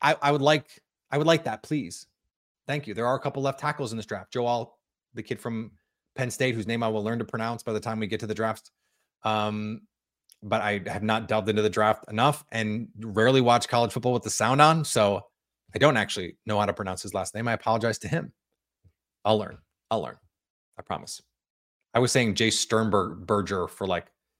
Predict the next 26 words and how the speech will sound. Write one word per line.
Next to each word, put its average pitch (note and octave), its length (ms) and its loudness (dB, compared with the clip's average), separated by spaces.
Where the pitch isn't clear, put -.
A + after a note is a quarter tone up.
the G#2 80 -6
first - 220 0
three A#2+ 100 4
months G2+ 220 0
of F#2 80 -6
draft F2 240 2
season. E2 340 -8
And G2 140 -8
then F2 100 -6
someone F2+ 200 -6
was E2 100 -6
like, E2 160 -6
"You F#2 100 -4
know, F#2 120 -2
it's - 180 -4
not - 200 -6
Sternberger, - 520 -6
right?" - 200 -6
Um, B2 420 8
no A#2+ 120 2
one A2 100 2
told G2 180 -6
Jay F2+ 120 -2
said - 220 -6
that E2+ 160 -4
was, F#2+ 100 -8